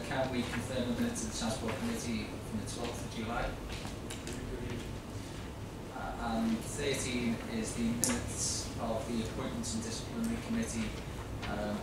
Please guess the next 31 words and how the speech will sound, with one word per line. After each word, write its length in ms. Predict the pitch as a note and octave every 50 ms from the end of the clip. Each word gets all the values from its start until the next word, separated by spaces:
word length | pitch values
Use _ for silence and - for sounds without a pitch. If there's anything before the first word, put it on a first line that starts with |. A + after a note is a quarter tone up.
| - - - - -
which 380 | - - - - - - - - - - - - - - - - - - - - - - -
those, 380 | A#2+ A#2+ A#2 A2 - - - - - - - -
uh, 120 | G#3+ A3 - A3
meetings 280 | A#3+ B3 B3 - - -
were 100 | - A#3 - A3+
held 140 | A3+ A3+ A3
on 100 | A3 G#3
the 60 | -
fifteenth 560 | - - - D#3 D#3+ - - C3 C3 C3 B2+
of 440 | - - - - - - - - -
September 540 | - - - - - - A#2 A#2 A#2 A2+ A2
twenty 280 | - - A2+ A2 -
seventeen, 520 | - - A2+ G#2+ G#2 A2 - - A#2+ A#2+ B2 B2 - - - -
the 80 | A2
nineteenth 400 | A2 A#2 A#2 A2+ - A#2 A2 -
of 80 | A2 - -
January 340 | A#2+ A#2 A#3+ A#3 A2+ G#2+ -
twenty 360 | - - C3 B2+ B2+ A#2+ A2+ A2+ A2+
eighteen, 340 | A2+ - - A#2 A#2 A2+ A2 - - - - - - -
and 220 | - - - - A#2 A2
the 60 | G#2+ - -
fourteenth 600 | C3+ C3+ C3 B2+ B2+ B2+ - - C3 B2+ B2 - -
of 80 | G#2 G2+ - A2+
February 320 | A2 A2 A2+ G#2 G2+ G#2 G#2 -
twenty 500 | - - D#3 A3 A3 - - A3+ A3 G#3+
eighteen. 400 | G#3+ - - A3 A3 G#3+ A3 A3 - - -
Can 320 | A#3 A#3+ A#3+ A#3+ A#3+ A#3 A#3 - A3 A3+ A3+
we 160 | G#3+ G#3+ G#3+ G#3+
agree 240 | - A3+ A3 G#3+ - -
those 220 | G#3+ G#3+ G#3+ - -
minutes? 440 | A3 G#3 - - - - - -